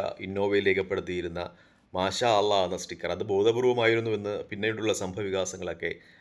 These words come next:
വ്യക്തമാക്കുന്നുണ്ട്. അത് കേരളത്തെ ദൈവം കാത്തു എന്ന് തന്നെ പറയാം. കാരണം അത്, ഏഹ്, എന്തുമാത്രം അപകടകരമായ സ്ഥിതിയിലേക്ക്, കലാപത്തിലേക്ക് കേരളത്തെ കൊണ്ടെത്തിക്കുമായിരുന്നു എന്ന സ്ഥിതി ഈ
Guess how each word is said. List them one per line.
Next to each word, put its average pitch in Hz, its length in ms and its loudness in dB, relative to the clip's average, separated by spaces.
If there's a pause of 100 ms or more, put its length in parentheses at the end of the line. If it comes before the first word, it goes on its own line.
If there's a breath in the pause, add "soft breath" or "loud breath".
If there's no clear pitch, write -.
(140 loud breath)
വ്യക്തമാക്കുന്നുണ്ട്. 90 840 -2 (160)
അത് 95 180 -2 (360)
കേരളത്തെ 113 460 2 (500 soft breath)
ദൈവം 120 360 4
കാത്തു 113 340 2
എന്ന് 117 140 0
തന്നെ 110 200 0
പറയാം. 90 300 0
കാരണം 90 340 -4
അത്, 95 180 0 (1080)
ഏഹ്, 98 360 -4 (380 loud breath)
എന്തുമാത്രം 139 580 0
അപകടകരമായ 123 580 4
സ്ഥിതിയിലേക്ക്, 107 520 -2
കലാപത്തിലേക്ക് 101 680 0 (420 loud breath)
കേരളത്തെ 98 420 2
കൊണ്ടെത്തിക്കുമായിരുന്നു 95 920 -2 (100)
എന്ന 87 180 -10
സ്ഥിതി 92 400 -12 (240)
ഈ 95 100 -18